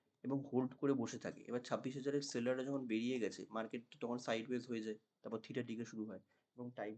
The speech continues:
পাস শুরু করে মার্কেট। তো এই জন্য কী হয়, মার্কেটে কিন্তু অনেকে ট্র্যাপ হয়ে যায় এবং ট্রেড ঠিক নিয়েও প্রফিট বুক না করার কারণে তারা কিন্তু হোল্ড করে বসে থাকে। এই জন্য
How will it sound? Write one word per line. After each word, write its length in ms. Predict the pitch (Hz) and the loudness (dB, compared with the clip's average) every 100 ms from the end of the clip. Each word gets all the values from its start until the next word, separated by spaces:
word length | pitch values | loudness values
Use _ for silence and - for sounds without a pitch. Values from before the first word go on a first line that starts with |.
| 120 | -8
পাস 100 | 113 - | -12 -10
শুরু 100 | 107 | -8
করে 120 | 107 107 | -6 -6
মার্কেট। 360 | 87 - - _ _ _ _ | -8 -14 -20 _ _ _ _
তো 40 | 123 | -4
এই 180 | 123 127 | -2 2
জন্য 160 | 156 165 | 0 0
কী 120 | 156 143 | -2 0
হয়, 120 | 147 165 110 | 0 -2 -4
মার্কেটে 300 | 101 - 113 | -6 -8 -6
কিন্তু 160 | 120 135 | -6 -4
অনেকে 240 | 123 104 - - | -4 -4 -10 -16
ট্র্যাপ 240 | - 117 113 - | 0 2 2 0
হয়ে 140 | 127 139 | -2 0
যায় 120 | 165 | 0
এবং 120 | 123 131 - _ - _ _ | -2 -4 -6 _ -20 _ _
ট্রেড 240 | - 139 143 - - | 0 2 2 -4 -4
ঠিক 180 | 165 160 156 | -4 -2 2
নিয়েও 200 | 143 123 127 | 2 2 0
প্রফিট 240 | 113 131 131 | 0 0 -4
বুক 120 | 143 120 | -4 0
না 60 | 110 110 | 0 0
করার 200 | 120 117 | -2 0
কারণে 220 | 107 101 139 | -2 -2 -6
তারা 140 | 117 101 | -6 -6
কিন্তু 180 | 110 120 123 | -6 -6 -6
হোল্ড 220 | 113 117 117 - | 2 2 2 -2
করে 120 | 127 101 | -2 -2
বসে 160 | - - | -6 -8
থাকে। 180 | 78 - _ _ | -10 -10 _ _
এই 40 | 104 | -4
জন্য 300 | 123 139 | -2 0